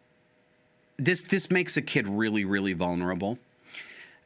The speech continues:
And I started scanning the personal ads in the local alternative newspaper. Yes, newspaper. It had to be done on paper. Everything was done by letter to P O boxes. This was prior to the internet. And I saw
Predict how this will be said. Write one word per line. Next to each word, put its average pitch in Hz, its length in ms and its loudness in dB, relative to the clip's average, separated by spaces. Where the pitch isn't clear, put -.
And 120 180 2
I 123 160 2
started 123 580 0
scanning 123 840 0
the 117 120 -2
personal 117 500 0
ads 90 360 0
in 101 80 2
the 98 80 0
local 98 400 0
alternative 92 640 -2
newspaper. 98 680 -2
Yes, 107 440 0
newspaper. 117 1300 -2
It - 60 -10
had 95 180 0
to 92 60 -8
be 104 80 0
done 101 340 0
on 104 240 -2
paper. 104 320 0
Everything 95 340 0
was 92 160 -2
done 95 520 -2
by 95 220 2
letter 107 420 0
to - 160 -4
P 110 200 -4
O 87 140 -2
boxes. 90 720 -2
This - 180 -12
was 87 160 -4
prior 87 380 -2
to - 120 -10
the 85 140 -4
internet. 80 480 -4
And 131 280 4
I 131 340 2
saw 139 520 2